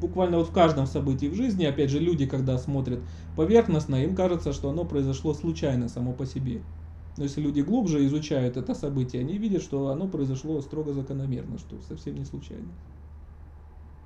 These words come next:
И вот именно когда человек это понимает, вот тогда появляется смысл, видите,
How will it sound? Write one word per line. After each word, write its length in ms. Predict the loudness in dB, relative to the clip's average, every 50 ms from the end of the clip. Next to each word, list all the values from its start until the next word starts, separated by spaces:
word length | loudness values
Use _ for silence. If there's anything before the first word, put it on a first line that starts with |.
| -20 -20 -20 -20 -20 -20 -20 -20 -20 -20 -20 -20 -20 -20 -10 -4
И 120 | -2 0
вот 180 | 0 0 2 2
именно 280 | 2 2 2 0 -2 -2
когда 540 | -2 -2 0 2 2 4 4 4 2 0 0
человек 320 | 0 4 4 4 4 4
это 160 | 2 0 -2
понимает, 500 | -2 -2 -2 0 2 4 4 4 4 2
вот 100 | 0 -2
тогда 260 | -2 -2 0 0 0 0
появляется 500 | 0 0 2 2 2 0 0 -2 -4 -6
смысл, 380 | -4 -2 -2 -2 -2 0 0
видите, 440 | 2 2 0 0 0 0 0 0